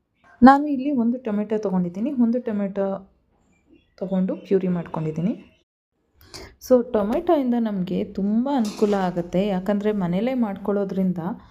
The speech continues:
ನಮಗೆ ತುಂಬ ನ್ಯಾಚುರಲ್ ಆಗಿ ಗ್ಲೋನೆಸ್ ಆಗುತ್ತೆ. ಈ ಟೊಮೆಟೊ ಫೇಶಿಯಲ್ ಮಾಡ್ಕೊಳ್ಳೋದ್ರಿಂದ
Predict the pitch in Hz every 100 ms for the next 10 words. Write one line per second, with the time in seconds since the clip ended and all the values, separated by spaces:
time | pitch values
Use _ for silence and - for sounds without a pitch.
0 | - - - 196 196 185 208 311 - _
1 | - 226 240 254 226 190 196 202 254 240
2 | 220 202 196 190 233 196 190 196 214 214
3 | 208 185 170 170 170 180 277 - - -
4 | - - 247 247 226 240 - 339 302 254
5 | - 269 240 226 214 220 208 196 196 185
6 | 190 196 180